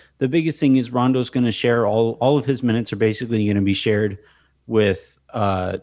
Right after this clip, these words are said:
Dwight Howard's or Anthony Davis. And, and so long as, you know, you have the pick and roll combination there to, to take full advantage of what Rondo brings to the table,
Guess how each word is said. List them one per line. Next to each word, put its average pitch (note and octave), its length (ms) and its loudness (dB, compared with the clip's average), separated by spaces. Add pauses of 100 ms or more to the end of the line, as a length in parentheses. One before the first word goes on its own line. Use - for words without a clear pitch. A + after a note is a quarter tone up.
Dwight G#2+ 240 -2
Howard's B2+ 640 -2 (460)
or G#2 380 0
Anthony G#2+ 380 -2
Davis. A#2+ 600 -2 (480)
And, G2+ 600 0
and G#2 380 -2
so C3 160 -2
long B2 260 2
as, A2 520 -2
you C3+ 100 -2
know, G#2+ 120 2
you G#2 200 2
have A2+ 360 -2
the A2+ 100 -2
pick A#2+ 240 -4
and G#2 100 -2
roll G#2 200 -2
combination A2 600 -4
there G#2 200 -2
to, G2 280 -4
to - 160 -12
take D3 240 -2
full F3+ 220 -2
advantage B2 400 0
of G#2 140 -10
what G#2+ 280 -2
Rondo A#2 340 0
brings G#2+ 300 -2
to G#2+ 60 -4
the G2 100 -4
table, G#2+ 480 -2